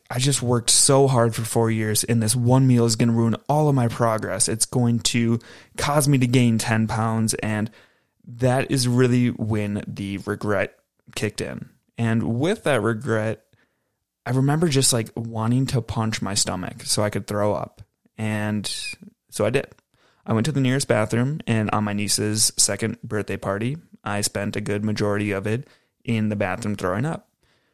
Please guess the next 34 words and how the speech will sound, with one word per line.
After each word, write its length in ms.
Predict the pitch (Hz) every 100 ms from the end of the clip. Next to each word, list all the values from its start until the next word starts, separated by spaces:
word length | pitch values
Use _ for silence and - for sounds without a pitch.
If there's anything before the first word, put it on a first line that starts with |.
| _ _ -
This 420 | 127 123 165 -
became, 800 | - 214 - 190 170 160 160 160 -
like 180 | 117 117
I 60 |
said, 240 | 123 117 113
my 80 |
new 220 | 110 113 110
go-to. 500 | 104 101 - 156 - - _ _ _ _ -
After 220 | 117 127
I 60 |
threw 240 | 131 147 139
up, 220 | 143 147 - - -
I 460 | 117 113 113 113 -
was 440 | - 110 107 110 -
over 160 | 143 175
the 80 | 180
toilet 420 | - 143 147 143
like, 200 | - 143
"Holy 360 | - - 131 139
cow, 280 | 165 123 - -
okay, 340 | 120 101 139 - _ _ _ _ -
that's 240 | 107 113
the 60 | 113
first 240 | 117 120
time 120 | 120
I've 120 | 110
ever 180 | 101 104
done 200 | 110 104
that. 360 | 98 127 156 - -
Now 500 | 117 110 110 117 107
I 140 | 107
can 180 | - 104
go 280 | 101 95 101
back 380 | 104 101 104